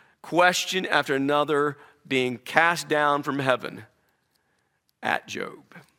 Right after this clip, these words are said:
And you turn a couple pages over to the fortieth chapter in the book of Job. And it said, "Then the Lord said to Job, this time, 'Will the fault finder contend with the Almighty?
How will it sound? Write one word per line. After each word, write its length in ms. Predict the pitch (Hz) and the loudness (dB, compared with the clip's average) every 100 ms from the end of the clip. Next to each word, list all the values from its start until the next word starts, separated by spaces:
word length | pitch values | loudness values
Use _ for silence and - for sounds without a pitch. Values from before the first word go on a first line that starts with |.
| _ _ _ _ _ _ _ _ _ _ - - _ - | _ _ _ _ _ _ _ _ _ _ -20 -20 _ -4
And 100 | 151 | 0
you 80 | 175 | 2
turn 420 | 233 254 269 254 | 4 6 6 4
a 60 | |
couple 240 | 226 220 185 | 2 0 2
pages 380 | 214 214 196 185 | 2 2 2 4
over 320 | 233 247 254 | 4 4 2
to 100 | 190 | 2
the 100 | 170 | -2
fortieth 520 | - 240 302 269 196 | 0 2 2 2 0
chapter 760 | - 175 156 - 139 147 262 - _ _ _ _ _ _ _ | 2 4 2 0 -2 0 -2 -6 _ _ _ _ _ _ _
in 260 | - 214 214 | 2 2 4
the 80 | 196 | 2
book 240 | 175 170 | 0 0
of 120 | 165 | -4
Job. 680 | 131 147 139 127 131 185 247 - - - - | 0 2 4 4 2 0 -4 -8 -14 -20 -10
And 120 | - 190 | 0 0
it 80 | |
said, 260 | 180 202 214 | 4 4 4
"Then 120 | 214 | 2
the 60 | 202 | 2
Lord 280 | 214 233 202 | 4 4 2
said 260 | 226 220 | 2 2
to 120 | 196 196 | 2 -2
Job, 760 | 147 190 190 214 269 196 175 - | 2 4 6 4 4 0 -4 -6
this 260 | 143 170 175 | -4 0 0
time, 400 | - 165 180 214 | 2 4 4 2
'Will 180 | 196 220 | 2 2
the 140 | 202 | 2
fault 560 | 185 - 262 339 440 - | 0 2 8 8 8 2
finder 800 | - 185 165 147 120 117 - - _ _ _ _ - | 2 4 4 0 0 -2 -4 -14 _ _ _ _ -4
contend 960 | - 196 - 254 302 320 214 202 247 285 - - | 0 2 2 4 6 6 6 4 0 -4 -6 -6
with 200 | 202 233 | -2 2
the 160 | 254 | 6
Almighty? 920 | 262 277 269 285 320 311 247 139 131 | 8 8 6 4 4 2 2 0 -6